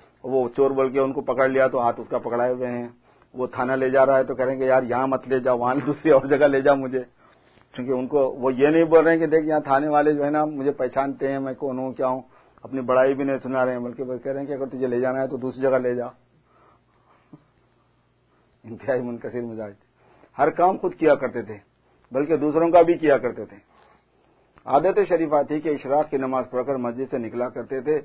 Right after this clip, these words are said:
اور جو جو گھر اپنے اقارب کے تھے، ان میں تشریف لے جاتے۔ اگر کسی کو بازار سے کچھ منگانا ہو تو پوچھ کر وہ لا دیتے۔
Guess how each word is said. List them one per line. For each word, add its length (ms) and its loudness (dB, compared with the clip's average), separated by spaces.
اور 160 -2
جو 200 2
جو 140 4
گھر 160 6
اپنے 240 0
اقارب 400 0
کے 120 -2
تھے، 140 -2
ان 160 -2
میں 100 -4
تشریف 360 -8
لے 140 -4
جاتے۔ 280 0
اگر 220 -4
کسی 260 -6
کو 140 0
بازار 380 2
سے 120 -4
کچھ 120 -8
منگانا 340 -2
ہو 240 -2
تو 120 -4
پوچھ 340 -8
کر 160 0
وہ 160 0
لا 200 0
دیتے۔ 340 -2